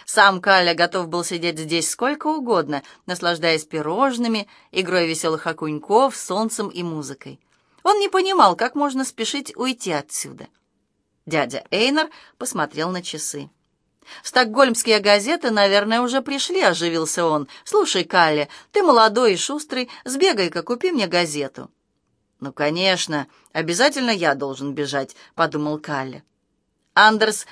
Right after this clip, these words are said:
гораздо моложе и шустрее меня", — сказал он. "Правда?" "Да, он родился на пять дней позже, хотя, конечно, он не такой воспитанный", — сказал Калли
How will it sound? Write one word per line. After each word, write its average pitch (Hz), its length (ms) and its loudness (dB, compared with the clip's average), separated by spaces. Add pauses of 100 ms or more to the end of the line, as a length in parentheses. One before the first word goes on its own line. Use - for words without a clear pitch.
(120)
гораздо 196 420 4
моложе 202 480 2
и 190 40 0
шустрее 220 540 -2
меня", — 160 320 -2
сказал 170 480 2
он. 151 220 -2 (880)
"Правда?" 175 600 4 (480)
"Да, 277 500 4 (180)
он 370 160 0
родился 381 460 2
на 349 140 4
пять 349 260 0
дней 349 180 -2
позже, 139 560 -4 (260)
хотя, 220 300 0
конечно, 277 500 2
он 277 80 2
не 285 100 -2
такой 285 340 0
воспитанный", — 160 640 0
сказал 170 400 0
Калли 233 400 0